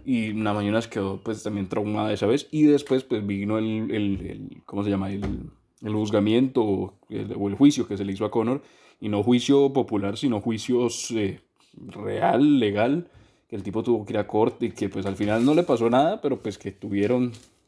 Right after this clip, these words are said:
tuvo que pagar como unas horas de servicio social y demás. Ese fue el único escándalo que ha tenido Conor.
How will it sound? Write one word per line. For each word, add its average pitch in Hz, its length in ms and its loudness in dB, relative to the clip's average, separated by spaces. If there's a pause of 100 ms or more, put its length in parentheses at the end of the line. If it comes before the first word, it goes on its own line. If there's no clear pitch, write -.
(320)
tuvo 110 240 -2
que 120 80 2
pagar 117 380 2 (140)
como 117 300 -4
unas 104 500 -4
horas 113 220 2
de 113 100 2
servicio 101 340 0
social 104 160 2
y - 20 4
demás. 92 220 -2 (360)
Ese 175 320 2
fue 131 140 2
el 120 60 4
único 131 200 4
escándalo 113 320 0
que 110 60 2
ha 101 60 0
tenido 107 280 0
Conor. 95 300 -2